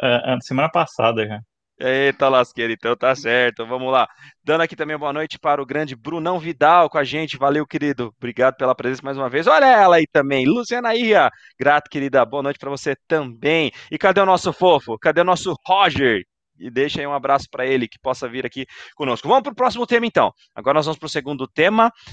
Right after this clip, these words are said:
Speaker 2: que é o seguinte. Tema de número dois,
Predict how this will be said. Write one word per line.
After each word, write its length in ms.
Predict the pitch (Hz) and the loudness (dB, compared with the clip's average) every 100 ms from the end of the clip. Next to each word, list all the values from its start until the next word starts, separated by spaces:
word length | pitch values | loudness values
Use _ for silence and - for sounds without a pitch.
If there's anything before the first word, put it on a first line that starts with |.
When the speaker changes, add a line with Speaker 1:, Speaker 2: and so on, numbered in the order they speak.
| - | -16
Speaker 2:
que 220 | - 196 226 - - | -6 -4 -6 -8 -2
é 200 | 165 - - | 0 0 -2
o 180 | 151 165 | -2 -2
seguinte. 1800 | - - - 101 92 - 156 190 156 - - 107 92 90 87 69 67 57 58 - - - _ _ - | -8 -8 -6 -6 -6 -10 -10 -10 -10 -10 -10 -8 -8 -8 -8 -8 -10 -14 -16 -20 -20 -20 _ _ 2
Tema 500 | 233 226 214 214 208 | 4 6 4 2 0
de 300 | 151 214 202 | -2 -8 -6
número 680 | 185 202 190 190 190 190 - _ | -6 -6 -2 0 0 -4 -8 _
dois, 600 | 143 165 165 127 110 - | -4 0 2 0 -2 -12